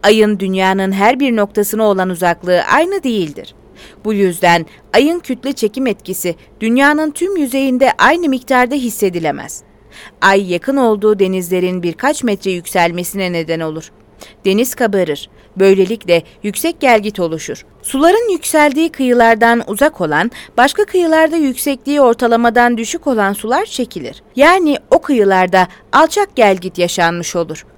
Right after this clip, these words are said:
Bu durum yalnızca büyük su kütleleri için değil, toprak içerisinde hareket eden sular için de geçerlidir.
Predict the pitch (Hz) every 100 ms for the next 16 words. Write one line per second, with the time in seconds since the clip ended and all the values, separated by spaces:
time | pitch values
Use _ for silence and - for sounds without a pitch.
0 | - 285 262 233 233 214 254 302 262 262
1 | 202 247 - - 277 247 233 214 214 208
2 | 196 - 185 165 156 135 269 - - -
3 | 285 285 415 359 330 302 285 294 285 254
4 | 220 233 269 247 220 233 233 233 214 185
5 | 190 170 170 175 - 180 170 170 170